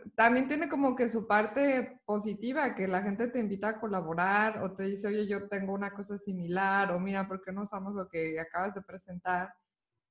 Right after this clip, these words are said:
eh, con esta otra cosa que tengo?". Llega a ser bastante positivo para la gente que, que puede ir a conferencias, porque así te conocen. Porque si no, solo es como que un nombre,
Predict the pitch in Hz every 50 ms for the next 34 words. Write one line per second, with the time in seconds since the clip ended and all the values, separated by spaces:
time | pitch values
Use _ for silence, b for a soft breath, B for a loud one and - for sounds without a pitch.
0 | _ - 180 175 170 165 160 170 - - - - _ _ _ _ - - - -
1 | 180 175 175 175 175 185 180 185 196 190 185 185 190 185 180 180 180 185 202 185
2 | 190 - 165 - - 185 185 185 185 185 185 180 175 175 180 180 - _ _ _
3 | _ _ _ _ - 214 202 220 220 220 214 254 262 254 240 240 233 214 214 202
4 | 220 220 220 220 - 220 214 214 214 214 247 247 233 226 226 214 202 190 185 180
5 | 180 185 175 - - - _ _ _ _ _ _ _ _ _ _ _ _ - 214
6 | 208 208 - 214 202 - 214 214 226 254 254 262 254 240 196 170 180 185 202 196
7 | 196 220 220 226 196 190 - - - - 190 180 185 185 196 196 196 202 208 214
8 | 208 208 196 190 196 190 180 180 208 - 262 233 - - 185 190 - 190 180 180
9 | 185 220 220 214 220 - 233 247 240 - 208 185 180 180 196 214 214 - 214 180
10 | 165 170 - _ _ _ _ _ _ _ - 214 208 233 233 240 254 247 240 254
11 | 269 269 311 302 302 302 311 302 302 302 277 269 233 214 196 208 226 233 240 240
12 | 240 247 247 254 254 262 269 269 269 269 269 277 277 277 - - -